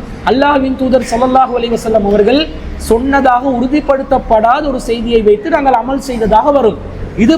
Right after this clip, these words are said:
போன்று இந்த தஷ்ரீக்குடைய நாட்களில் குர்பானி நிறைவேற்ற வேண்டும் என்று வரக்கூடிய எல்லா அறிவிப்புகளிலும் ஏதோ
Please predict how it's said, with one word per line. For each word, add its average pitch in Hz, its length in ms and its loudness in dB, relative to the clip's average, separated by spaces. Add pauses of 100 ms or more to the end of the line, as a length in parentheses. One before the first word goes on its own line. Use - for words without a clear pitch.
போன்று 220 380 0 (540)
இந்த 240 220 0
தஷ்ரீக்குடைய 285 680 2 (180)
நாட்களில் 254 580 0 (360)
குர்பானி 294 500 2
நிறைவேற்ற 254 540 0
வேண்டும் 262 400 2
என்று 247 140 -2
வரக்கூடிய 226 500 0 (160)
எல்லா 311 280 0 (140)
அறிவிப்புகளிலும் 240 640 0 (440)
ஏதோ 294 380 4